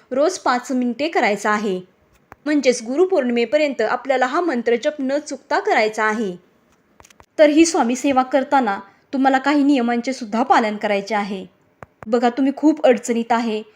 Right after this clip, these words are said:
खूप दुःखात आहे आणि या दुःखावर, अडचणीवर मात व्हावी असं तुम्हाला मनापासून वाटत असेल तर तुम्ही एकवीस दिवसाची ही स्वामी सेवा करायला हवी. जर तुम्हाला ही मनापासून सेवा करायची असेल तर तुम्ही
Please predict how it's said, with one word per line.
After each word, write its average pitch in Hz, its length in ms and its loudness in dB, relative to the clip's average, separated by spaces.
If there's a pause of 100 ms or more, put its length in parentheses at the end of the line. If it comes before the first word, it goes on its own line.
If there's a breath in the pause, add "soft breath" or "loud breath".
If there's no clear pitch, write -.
(140 soft breath)
खूप 294 220 -2
दुःखात 262 380 0
आहे 233 280 2 (280 soft breath)
आणि 233 180 0
या 262 100 2
दुःखावर, 240 600 -2
अडचणीवर 254 540 0
मात 226 380 0
व्हावी 240 240 -2 (280 soft breath)
असं 269 220 -6
तुम्हाला 269 240 4
मनापासून 254 580 0
वाटत 233 340 -2
असेल 208 380 -2
तर 214 80 -2
तुम्ही 226 360 -2 (240 loud breath)
एकवीस 269 500 -2
दिवसाची 240 440 -2
ही 285 180 2
स्वामी 262 340 0
सेवा 240 300 -2
करायला 208 400 0
हवी. 208 280 -4 (1040)
जर 262 120 4 (100)
तुम्हाला 285 340 6
ही 220 180 0
मनापासून 269 580 2
सेवा 240 300 0
करायची 226 460 0
असेल 220 440 -2
तर 220 80 -4
तुम्ही 247 340 -2